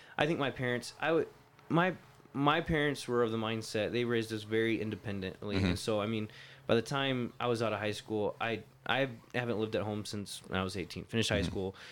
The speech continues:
Speaker 1: went off to college, and then I haven't lived at home since. But I've always had a great relationship with my parents and, um, talk to them all the time, literally today, <laughs> you know,
Speaker 2: Yeah,
Speaker 1: <laughs> calling
Speaker 2: sure.
Speaker 1: me. Uh, but, uh, you know,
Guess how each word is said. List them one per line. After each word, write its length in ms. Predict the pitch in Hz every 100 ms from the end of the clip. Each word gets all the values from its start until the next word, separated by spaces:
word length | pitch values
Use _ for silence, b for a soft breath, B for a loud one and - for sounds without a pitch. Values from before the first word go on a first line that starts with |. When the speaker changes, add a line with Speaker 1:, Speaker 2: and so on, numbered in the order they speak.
| B -
Speaker 1:
went 120 | 113
off 80 | 104
to 80 | 101
college, 420 | 107 98 95 95
and 100 | 101
then 240 | 95 92 -
I 100 | 101
haven't 220 | 107 101
lived 220 | 98 95
at 120 | 101 87
home 180 | 98 90
since. 360 | - 90 -
But 320 | - 123 123
I've 100 | 123 123
always 140 | 120
had 120 | 113
a 40 | 95
great 340 | 101 117 110
relationship 560 | 101 107 104 - - 95
with 80 | 87
my 160 | 95
parents 440 | 92 98 92 - 107
and, 240 | 101 95 B B B -
um, 600 | 101 98 95 87 82 73 - - -
talk 200 | 113 101
to 80 | 110
them 220 | 98 95 - _ - _ -
all 100 | 110
the 80 | 101
time, 200 | 101 78
literally 400 | 101 98 95 92
today, 420 | - 90 85 87
<laughs> 40 | -
you 160 | 120
know, 140 | 98 90 -
Speaker 2:
Yeah, 160 | 151 -
Speaker 1:
<laughs> 0 |
calling 300 | - 127 117
Speaker 2:
sure. 60 | 113
Speaker 1:
me. 60 | 107 B 101 110
Uh, 300 | 135 123 117
but, 300 | 123 139 131
uh, 240 | 127 117 107 B B B
you 100 | 165
know, 300 | 156 147